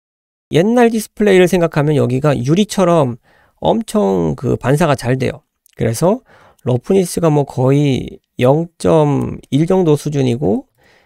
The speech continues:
그 다음 메탈릭도 높아서 요런 유리 같은 느낌이 들 거예요. 그런데 이런 식으로 태블릿을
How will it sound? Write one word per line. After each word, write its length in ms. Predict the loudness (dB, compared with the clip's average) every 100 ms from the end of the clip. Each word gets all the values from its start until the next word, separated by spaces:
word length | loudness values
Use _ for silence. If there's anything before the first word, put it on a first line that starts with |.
| _ _
그 140 | -2
다음 300 | 2 2 2
메탈릭도 580 | 0 0 -2 -2 -2 -2
높아서 640 | -2 0 -2 2 0 -2 _ _ _ _ _
요런 340 | 0 4 4 2
유리 200 | 2 2
같은 260 | 2 0
느낌이 460 | -2 -2 -4 -2 -2
들 160 | -4
거예요. 240 | -6 -8 -10 -20 _ _ _
그런데 300 | -2 2 4
이런 220 | 4 4
식으로 260 | 2 2 2
태블릿을 840 | 2 0 2 2 2 2 4 2